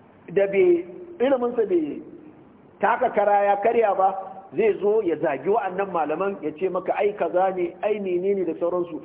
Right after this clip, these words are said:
Wanda in ka duba aikin da suka yi, duk wani malami da kake jin sa a nan Najeriya ko waje, ko kake jinjina masa, bai kai ɗalibin ɗalibin wa'annan malaman ba.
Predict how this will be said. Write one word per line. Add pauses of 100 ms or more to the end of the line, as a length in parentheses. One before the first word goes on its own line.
(140)
Wanda
in
ka
duba
aikin
da (300)
suka
yi, (680)
duk (100)
wani
malami
da
kake
jin (1800)
sa
a
nan (100)
Najeriya
ko
waje, (480)
ko
kake
jinjina
masa, (460)
bai
kai
ɗalibin
ɗalibin
wa'annan
malaman
ba.